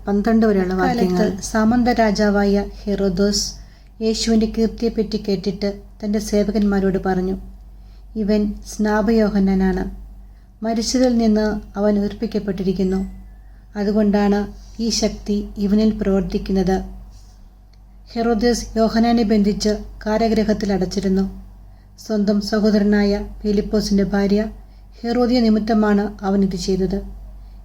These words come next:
എന്തെന്നാൽ യോഹന്നാൻ അവനോട് പറഞ്ഞിരുന്നു,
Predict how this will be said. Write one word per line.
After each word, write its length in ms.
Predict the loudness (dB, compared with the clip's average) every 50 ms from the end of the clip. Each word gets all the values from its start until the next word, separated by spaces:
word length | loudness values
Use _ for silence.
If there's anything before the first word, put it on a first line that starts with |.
| -14 -6 -2
എന്തെന്നാൽ 460 | 0 2 2 4 2 2 2 0 -2 -6 -8 -14 -18 -20 -20 -16 -6 -2
യോഹന്നാൻ 580 | 0 0 0 2 2 4 4 4 2 0 -2 -2
അവനോട് 280 | -2 2 2 2 2 2
പറഞ്ഞിരുന്നു, 600 | 2 0 0 2 2 2 2 2 2 0 0